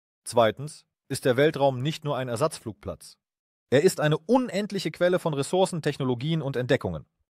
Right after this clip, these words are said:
Über den Saturnmond kann man einen solchen Witz machen, und er wäre absolut gerechtfertigt. Wenn Ihnen auf der Erde das Benzin ausgeht, stehen Sie im Stau. Aber wenn Sie auf Titan sind, öffnen Sie einfach das Fenster und schöpfen. Witze beiseite, aber stellen Sie sich vor,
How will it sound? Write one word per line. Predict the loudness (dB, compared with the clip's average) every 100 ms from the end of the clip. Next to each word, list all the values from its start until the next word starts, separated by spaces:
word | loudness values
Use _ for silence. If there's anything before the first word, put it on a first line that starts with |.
| _ -6
Über | 0
den | 0
Saturnmond | 2 2 4 2 0 0
kann | -2
man | -2 -2
einen | -4 -2
solchen | 0 0 -2
Witz | -6 -4
machen, | -4 -4 -6 -12
und | -6 0
er | 2
wäre | 4 2 4
absolut | 2 0 -6 -6 -4
gerechtfertigt. | -4 -4 -6 -10 -10 -18 _ _ _ _
Wenn | 0 2
Ihnen | 0 0 2
auf | 2
der | 2
Erde | 2 2 2
das | -2
Benzin | -2 -4 -4 -2
ausgeht, | -2 -2 -6 -8 _ _ _
stehen | 0 0 2
Sie | -2
im | -4
Stau. | -2 -2 -2 -12 _ _ _ _ _ _
Aber | 2 4
wenn | 4
Sie | 4 2
auf | 2
Titan | 0 -2 -4
sind, | -2 -6 -8 _ _ 0
öffnen | 2 2 -2
Sie | -2
einfach | -2 -2 -2
das | -4
Fenster | -2 -4 -4 -8 -10 _ _
und | -6 0
schöpfen. | 4 2 2 -18 -18 _ _ _
Witze | 0 0 2
beiseite, | 2 4 2 2 0
aber | 0
stellen | 0 -2 -2
Sie | -6
sich | -8
vor, | -2 0 0